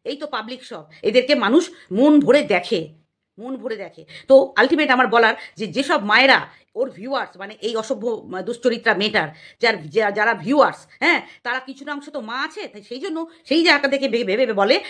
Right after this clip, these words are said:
যে, "তুমি ছেলেকে নিয়ে আসো, ছেলেকে।" Otherwise ও কিন্তু, কিন্তু কোনো দিন ছেলের কথা মুখে আনেও নি, আর ছেলের কথা মুখে উচ্চবাচ্য করেও নি, আর করতেও না। এই যে যেটুকু করেছে না, ভিউয়ার্সদের চাপে আর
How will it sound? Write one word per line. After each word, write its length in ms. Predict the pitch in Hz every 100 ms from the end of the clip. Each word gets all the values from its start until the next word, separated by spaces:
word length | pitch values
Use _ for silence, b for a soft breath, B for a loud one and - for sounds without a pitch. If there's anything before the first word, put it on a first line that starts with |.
| B
যে, 60 | 208
"তুমি 180 | 220
ছেলেকে 300 | 220 202 190
নিয়ে 140 | 196 196
আসো, 140 | 247
ছেলেকে।" 260 | - 165 165 B B -
Otherwise 320 | 202 294 311 - b 220
ও 80 |
কিন্তু, 280 | 269 294 294
কিন্তু 380 | - 247 277 311
কোনো 340 | - 311 359
দিন 360 | 285 - 339 453
ছেলের 320 | - 277 269
কথা 200 | 233 240
মুখে 220 | 226 214
আনেও 340 | 190 208 359 415
নি, 180 | 440 453 B
আর 100 | 185 -
ছেলের 260 | 208 226
কথা 340 | 196 190 262 B B
মুখে 180 | 190 233
উচ্চবাচ্য 480 | 220 214 220 220 269
করেও 340 | 226 220 240
নি, 160 | 190 151 B
আর 80 | - -
করতেও 380 | 262 277 294 269
না। 120 | 196
এই 80 | 220
যে 80 | 247
যেটুকু 320 | 240 285 294
করেছে 320 | 240 269 415
না, 180 | 427 - B 160
ভিউয়ার্সদের 640 | 208 277 285 277 214 269 269
চাপে 540 | - 208 - 233 170 151 B B
আর 220 | 196 285